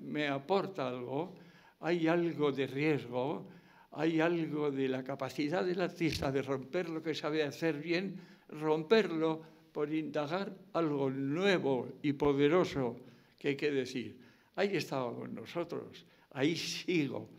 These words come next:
ahí es una vocación. Allí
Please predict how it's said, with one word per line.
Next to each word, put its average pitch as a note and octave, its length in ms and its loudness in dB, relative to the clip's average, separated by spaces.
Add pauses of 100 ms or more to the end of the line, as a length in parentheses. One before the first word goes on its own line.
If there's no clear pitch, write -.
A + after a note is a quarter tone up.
(640)
ahí E3 640 -2 (400)
es E3+ 280 -2
una E3 180 -4
vocación. D#3 800 -6 (720)
Allí E3+ 600 -2